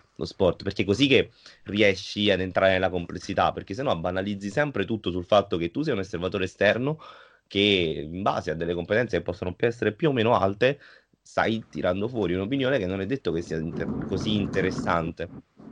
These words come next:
Quando poi hai tutti i mezzi per fare un'analisi da un lato quantitativa, perché se tu scopri che, eh, Ronaldo è il giocatore che nella storia della Serie A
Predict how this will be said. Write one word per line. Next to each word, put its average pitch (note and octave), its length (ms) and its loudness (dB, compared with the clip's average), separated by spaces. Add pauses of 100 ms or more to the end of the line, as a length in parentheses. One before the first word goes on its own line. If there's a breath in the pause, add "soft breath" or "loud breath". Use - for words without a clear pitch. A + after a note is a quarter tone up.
(380)
Quando G#2+ 280 2
poi A2 240 6
hai G2+ 120 6
tutti A2 260 -10
i - 20 -4
mezzi G2 300 0
per F2 160 -2
fare E2+ 200 0
un'analisi F#2 400 -4
da F2 80 2
un F2 60 2
lato F2+ 200 2
quantitativa, E2+ 840 2 (240 loud breath)
perché F2+ 260 -6
se F#2+ 120 -6
tu B2 100 -6
scopri G#2+ 400 2
che, F#2+ 300 2 (400 soft breath)
eh, - 280 -2
Ronaldo F2 1000 2
è - 100 -6
il F2+ 140 -2
giocatore E2+ 400 -2
che F#2+ 60 -4
nella E2+ 200 -2
storia A2+ 280 2
della G2 100 4
Serie F2+ 260 2
A D#2+ 200 4